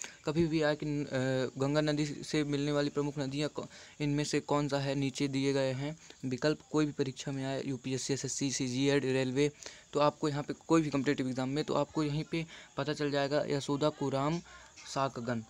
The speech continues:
तो यहाँ पे, अ, चलिए इस नदी कौन सी हैं, तो यशोदा यानी या से यमुना, सो से सोन, दा से दामोदर, को से कोर-, कोसी, नेपाल में सप्तकोसी और बिकारो।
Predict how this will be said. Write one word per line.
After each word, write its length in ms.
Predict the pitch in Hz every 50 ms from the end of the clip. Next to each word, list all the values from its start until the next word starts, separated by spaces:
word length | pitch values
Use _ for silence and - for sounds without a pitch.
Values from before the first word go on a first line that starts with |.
| - - - -
तो 60 | 147
यहाँ 220 | 143 127 135 160 160 -
पे, 200 | 175 170 160 147
अ, 240 | 131 135 127 127 127
चलिए 280 | 123 - 147 147 151
इस 120 | 147 139 - -
नदी 400 | 123 131 131 135 135 135 147 147
कौन 260 | 151 147 147 147 147
सी 140 | 139 - 139
हैं, 180 | 135 143 147 139
तो 140 | - 131
यशोदा 400 | 135 135 139 - 147 143 135 143
यानी 380 | 139 135 139 147 147 143 135 135
या 80 | 139 147
से 260 | - - 156 156 165 165 - - - - 135
यमुना, 460 | 135 135 135 139 135 123 117 117 117 - - - - - - - _ - - -
सो 140 | - 151 151
से 180 | 147 - 156 147
सोन, 440 | - - 139 139 143 147 151 156 151 - - - -
दा 220 | 127 123 139 143 143
से 120 | - 143
दामोदर, 540 | 131 131 131 131 131 131 127 139 143 147 147 - - - - -
को 140 | 143 147 147
से 260 | - - 151 156 147 - _
कोर-, 280 | - 151 156 151 147 139 - - - - - - - - -
कोसी, 420 | - 175 170 - - 135 120 123 - - - - -
नेपाल 460 | 143 143 143 139 - 151 151 160 165 165
में 300 | 160 165 175 185 185 175 -
सप्तकोसी 960 | - - - 175 165 - - _ - - - - 139 135 127 - - 156 151
और 400 | - - 143 139 139 131 127 123 - - - - -
बिकारो। 520 | 127 131 120 - 131 120 117 120 117 113